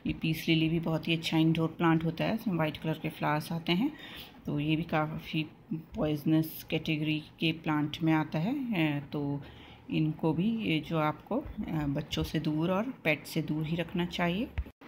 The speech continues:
दोस्तों, पीस लिली के जो cells होते हैं, उस plant के cells, उनमें calcium oxalate होता है इसमें भी। तो अगर pets वगैरह इनको खा लें, खास कर, करके cats, तो काफ़ी नुकसान हो सकता है उनको,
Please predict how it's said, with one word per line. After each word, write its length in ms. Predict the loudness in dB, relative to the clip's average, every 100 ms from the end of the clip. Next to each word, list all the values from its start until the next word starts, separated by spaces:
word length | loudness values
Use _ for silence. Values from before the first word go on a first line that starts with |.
| -12 -4
दोस्तों, 320 | -4 0 0
पीस 420 | 2 2 0 0
लिली 240 | 2 4 4
के 220 | 2 2
जो 200 | 0 -2
cells 540 | -2 2 2 2 0
होते 220 | -2 0 0
हैं, 320 | 2 0 -2
उस 140 | -6
plant 400 | -4 2 2 2
के 120 | -2
cells, 380 | -4 -2 -2 -2
उनमें 480 | 0 4 4 4 2
calcium 460 | 0 -2 0 2 2
oxalate 400 | 2 0 0 0
होता 180 | -2
है 60 | -2
इसमें 280 | -2 -4 -2
भी। 100 | -4
तो 240 | -2 -4
अगर 260 | -2 -2 -4 -10 -18 -20 -20 -4
pets 360 | -2 -2 -4 -2
वगैरह 600 | 2 2 4 2 0 0
इनको 400 | -2 -2 -2 -4
खा 260 | -4 -2 0
लें, 300 | 2 0 -2
खास 420 | -4 -4 -8 -4
कर, 180 | -2 -2 -8 -20 -4
करके 280 | -2 0 -4
cats, 540 | 0 2 2 0 -8 -6
तो 340 | -4 -2 -4 -2
काफ़ी 380 | -2 -2 -2 0
नुकसान 440 | 0 -2 -2 0 2
हो 100 | 0
सकता 320 | -4 -4 0
है 100 | 2
उनको, 320 | 0 -4